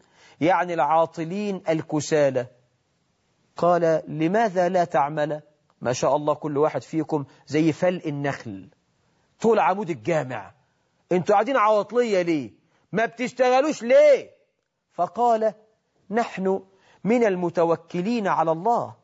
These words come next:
فعلاهما عمر بالدرة، نزل فيهما ضربا بالعصا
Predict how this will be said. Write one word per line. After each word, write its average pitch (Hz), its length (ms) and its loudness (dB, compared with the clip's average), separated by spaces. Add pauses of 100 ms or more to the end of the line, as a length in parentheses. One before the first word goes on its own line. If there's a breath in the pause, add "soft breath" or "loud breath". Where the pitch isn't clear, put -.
(640)
فعلاهما 285 880 2
عمر 277 440 4
بالدرة، 254 1040 0 (540)
نزل 269 460 2
فيهما 254 540 0
ضربا 226 460 0
بالعصا 196 680 -2